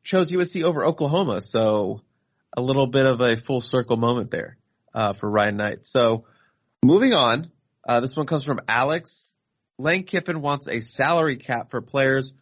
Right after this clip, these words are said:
Wasn't there a salary cap before? Student tuition with room and board that S E C violated with bags of money, question mark?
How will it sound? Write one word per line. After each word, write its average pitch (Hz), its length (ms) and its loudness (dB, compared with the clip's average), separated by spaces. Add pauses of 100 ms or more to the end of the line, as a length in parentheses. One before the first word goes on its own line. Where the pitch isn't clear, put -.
(680)
Wasn't 180 200 0
there 190 120 2
a 156 60 4
salary 156 560 0
cap 139 280 -2
before? 131 420 -4
Student 135 460 -6
tuition 120 480 -4
with 107 180 -4
room 113 200 -2
and 104 120 -4
board 110 420 -2
that - 220 -2
S 110 160 -6
E 110 40 -12
C 113 200 -4
violated 110 540 0
with 107 180 -8
bags 107 320 0
of 98 60 -10
money, 110 320 -4
question 156 380 -6
mark? 160 260 -6